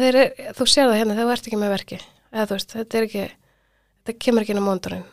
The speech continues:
Og ég er bara svona, já, já, en ég er samt með verki og, og, og eitthvað svona, hún var alltaf að reyna að færa þetta eitthvað fram og til baka. Eh, ég tala bara íslensku, en hún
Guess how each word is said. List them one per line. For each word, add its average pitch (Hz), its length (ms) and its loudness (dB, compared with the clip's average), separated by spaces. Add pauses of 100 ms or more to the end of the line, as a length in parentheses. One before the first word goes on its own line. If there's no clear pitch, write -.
(480)
Og 202 60 -8
ég 202 40 -2
er 208 80 -4
bara - 80 -4
svona, 190 140 -2
já, 220 80 2
já, 190 80 -2
en 202 100 -2
ég 208 160 0
er 208 80 0
samt - 320 -4
með 185 140 -2
verki 240 240 -2 (100)
og, 196 140 0 (100)
og, 190 220 -6
og 202 180 -14
eitthvað 202 240 -4
svona, 208 160 -2
hún 202 80 0
var 196 80 0
alltaf 190 220 -2
að 190 80 2
reyna 190 100 -4
að - 80 -10
færa 185 240 0
þetta 185 160 -6
eitthvað 185 160 -8
fram 185 160 -4
og 180 80 -6
til - 80 -14
baka. 190 280 -6 (560)
Eh, 185 120 0 (140)
ég 196 100 0 (240)
tala 185 240 -2
bara 180 160 -2
íslensku, 185 240 -6
en 190 140 0
hún 220 100 2